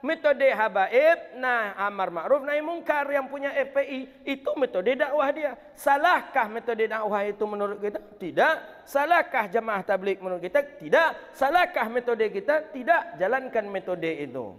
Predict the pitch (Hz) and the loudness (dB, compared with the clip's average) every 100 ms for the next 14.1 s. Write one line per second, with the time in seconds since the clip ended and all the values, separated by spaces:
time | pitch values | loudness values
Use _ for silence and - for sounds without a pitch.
0 | - 233 302 277 269 254 262 269 202 240 | -14 -10 -6 -4 -2 -2 0 -2 0 0
1 | 175 - - - 254 302 - 277 254 269 | 0 -4 -20 -10 0 0 2 0 2 2
2 | 294 277 233 - - - - 320 320 202 | 4 2 0 -10 -18 -20 -8 0 0 4
3 | 262 320 302 277 262 233 - 220 180 165 | 2 4 4 4 4 2 4 4 4 2
4 | 294 269 233 160 240 247 254 240 196 247 | -2 0 0 2 -2 -2 -4 -4 -4 -6
5 | 254 262 254 233 214 - - - - - | 4 6 8 4 -2 -8 -12 -16 -20 -20
6 | - _ _ _ 233 269 247 240 240 240 | -20 _ _ _ 2 2 2 0 0 0
7 | 208 143 135 156 240 285 294 294 285 277 | -2 -2 -6 -4 -4 -4 -6 -4 -4 -2
8 | 285 277 277 269 269 254 269 208 190 - | -2 -2 -4 0 0 2 2 2 0 -4
9 | 262 277 277 294 311 269 269 269 302 233 | -4 -6 -4 -2 0 2 0 2 2 2
10 | 156 202 175 127 - - - _ _ _ | 2 2 0 -8 -16 -20 -20 _ _ _
11 | _ _ _ _ 143 202 233 240 254 254 | _ _ _ _ 0 0 2 0 0 4
12 | 262 269 262 262 269 - - - - 180 | 6 8 8 4 0 -8 -16 -16 2 4
13 | 170 233 254 254 277 277 277 262 208 - | 6 4 2 0 0 4 4 2 -4 -10